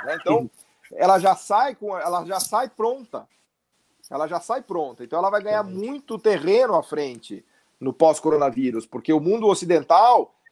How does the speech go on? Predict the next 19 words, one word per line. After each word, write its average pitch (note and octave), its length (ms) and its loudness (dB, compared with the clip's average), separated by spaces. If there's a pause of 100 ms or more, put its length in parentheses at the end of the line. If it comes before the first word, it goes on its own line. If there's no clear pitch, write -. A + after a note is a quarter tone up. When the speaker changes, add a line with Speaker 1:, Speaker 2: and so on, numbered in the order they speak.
Speaker 1:
ele C#3 120 -8
vai F3+ 120 -4
ter G#3+ 100 -14
que G#3 100 -10
relembrar, G3+ 800 0
tirar G3+ 220 -6
a F#3 60 -4
teia G3+ 200 -8
de F#3+ 80 -8
aranha, F#3 380 -4
tá - 100 -14
tudo A3+ 200 -16
cheio A3+ 180 -8
de G3+ 100 -8
pó, F3+ 460 4
os D#3+ 80 0
caras F3+ 180 -6
vão F#3 80 -12
pegar G3 320 -2